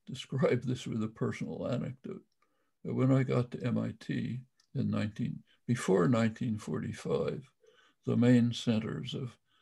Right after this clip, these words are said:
science, uh, philosophy, uh, the arts, the literature were Europe. The United States was kind of a cultural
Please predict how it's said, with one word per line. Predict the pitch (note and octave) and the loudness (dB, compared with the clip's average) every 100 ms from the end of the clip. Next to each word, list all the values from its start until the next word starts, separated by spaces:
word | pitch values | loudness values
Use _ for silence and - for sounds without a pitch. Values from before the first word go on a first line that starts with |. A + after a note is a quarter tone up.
| _ _ | _ _
science, | - - A#2 A#2 B2 C3 - - _ _ _ _ _ - - | -6 0 2 2 0 -2 -8 -20 _ _ _ _ _ -18 -12
uh, | D2 B2+ - _ _ _ | -10 -12 -14 _ _ _
philosophy, | - G#2+ G#2 G#2 - - - - B2+ - _ _ _ _ D3+ | -10 -4 -2 -2 -4 -10 -10 -8 -8 -12 _ _ _ _ -12
uh, | C#3 C#3+ C3 | -10 -12 -10
the | G2 F2+ | -4 0
arts, | F#2 F#2 C3 - - - _ _ | 2 0 -4 -12 -18 -20 _ _
the | G#2+ | -8
literature | G#2+ A#2 C3 C3 - - C3 C3 _ E3 | -4 -4 -4 -8 -10 -8 -8 -10 _ -8
were | A#2+ | -4
Europe. | A2+ A#2+ C3+ D#3+ _ _ _ _ _ _ _ _ _ | -2 -2 -4 -10 _ _ _ _ _ _ _ _ _
The | A2 | -2
United | A2 A2+ A#2 B2 | 0 0 -2 -6
States | - - B2+ - C3 | -8 -6 -6 -10 -10
was | - | -10
kind | - - C#3+ B2 | -10 -2 0 0
of | G#2+ | -4
a | A#2+ | -10
cultural | - - G#2+ - F2+ | -6 -6 -6 -10 -10